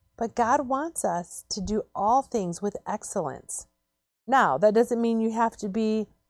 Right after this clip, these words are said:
uh, win the prize for the cleanest in the world,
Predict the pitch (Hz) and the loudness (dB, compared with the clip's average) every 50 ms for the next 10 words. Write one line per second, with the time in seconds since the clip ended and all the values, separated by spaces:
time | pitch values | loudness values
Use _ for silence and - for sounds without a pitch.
0 | _ _ - 190 190 190 196 226 240 240 226 214 190 - - 240 240 247 247 247 | _ _ -4 -2 -2 0 2 4 4 4 4 2 0 2 4 8 8 8 8 6
1 | 240 - 226 196 196 - - - 254 254 254 247 233 220 - 226 208 202 196 190 | 4 0 -2 -2 -2 -2 -2 -2 0 0 0 0 -2 -2 -2 -2 0 0 0 0
2 | 190 214 240 262 254 226 185 156 147 143 139 | 2 2 2 4 4 4 4 4 2 0 -4